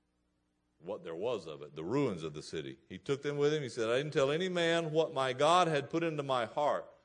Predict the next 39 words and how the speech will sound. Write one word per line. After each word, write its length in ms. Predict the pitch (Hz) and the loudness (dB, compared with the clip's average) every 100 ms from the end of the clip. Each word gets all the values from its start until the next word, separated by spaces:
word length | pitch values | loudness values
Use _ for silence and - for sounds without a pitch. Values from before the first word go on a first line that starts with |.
| _ | _
Now, 160 | 113 127 | -6 0
I 180 | 165 185 | 4 4
like 300 | 196 226 180 | 6 4 2
that 100 | 143 | -2
expression 560 | 127 - 131 117 143 143 | -4 -6 -4 -2 -4 -6
because 260 | 131 139 | -2 -2
that 240 | 160 170 - | -2 -4 -2
tells 300 | 190 175 147 | 2 2 0
us 140 | 151 - _ _ | -6 -10 _ _
that 120 | 135 139 | 0 2
what 240 | 175 170 | 4 4
this 200 | 175 160 | 0 0
was 200 | 185 175 | 0 0
is 120 | 147 | -2
not 240 | 156 175 151 | -4 -4 -4
just 180 | 151 | -8
a 60 | 139 | -8
personal 500 | - 180 170 165 156 | -4 -4 -4 -6 -8
project 600 | - - 160 135 135 127 | -6 -2 -2 -2 -6 -8
of 120 | 113 | -10
Nehemiah. 680 | 117 123 120 127 131 98 73 _ _ _ - | -8 -6 -4 -4 -4 -4 -8 _ _ _ -2
This 180 | 165 | -2
was 160 | 160 135 | -2 0
something 360 | 196 190 180 147 | 0 2 0 0
that 260 | 139 139 | -4 -2
God 420 | 147 175 190 196 | 2 6 6 4
had 300 | 175 143 123 | 2 0 -2
put 320 | - 196 190 - | 0 0 0 -4
into 320 | 151 160 135 | -6 -4 -2
his 240 | 139 131 | -2 -6
heart. 380 | - 170 127 76 - _ _ _ _ _ _ _ _ _ _ _ _ _ - | -6 -2 -2 -4 -12 _ _ _ _ _ _ _ _ _ _ _ _ _ 0
This 200 | 175 175 | 0 0
was 140 | 131 | -4
a 80 | 120 | -4
spiritual 680 | - - 170 196 196 196 170 | -4 2 4 6 4 0 -4
burden 720 | 127 160 185 170 139 143 123 | -2 2 4 2 -2 -10 -6
that 160 | 120 123 | -4 -4
he 160 | 147 | -8
had 480 | 143 156 135 135 | -4 -2 -2 -4